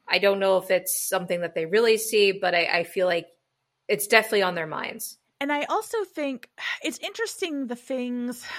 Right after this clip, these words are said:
Speaker 2: that we kind of see them flashing back to. I haven't come to a good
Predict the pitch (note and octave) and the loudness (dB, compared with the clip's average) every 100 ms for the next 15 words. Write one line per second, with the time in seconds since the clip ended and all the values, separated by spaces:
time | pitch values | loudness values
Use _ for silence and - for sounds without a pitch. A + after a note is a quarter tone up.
0 | - A3 A3+ A3+ - A#3+ G#3+ G3 A3 G#3 | -12 -8 -6 -4 -4 -4 -4 -6 -6 -4
1 | G#3 F#3 F#3+ G3 F#3+ E3 E3 - G3+ G#3 | -2 -2 -2 -4 0 -2 -2 -6 -2 -2
2 | G3+ _ A3+ G#3+ G#3+ G#3+ - - C4 C#4+ | -6 _ 4 4 2 -2 -4 4 4 4
3 | - - G#3 G#3 - G3+ F#3+ F3+ F3+ F#3 | -4 -2 0 0 0 0 2 4 4 2